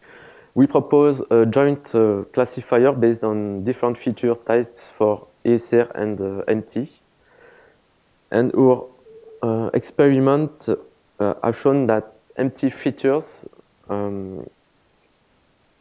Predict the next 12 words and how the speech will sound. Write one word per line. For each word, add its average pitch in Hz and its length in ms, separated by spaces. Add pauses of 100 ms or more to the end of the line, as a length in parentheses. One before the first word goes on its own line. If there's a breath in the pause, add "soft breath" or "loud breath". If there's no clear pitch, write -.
(800 loud breath)
remain 123 280
the 127 140
most 127 280 (140)
influential, 127 680 (400)
uh, 90 380
compared 120 440
to 110 100
the 95 180
A 117 60
S 113 160
R 120 80
features. - 480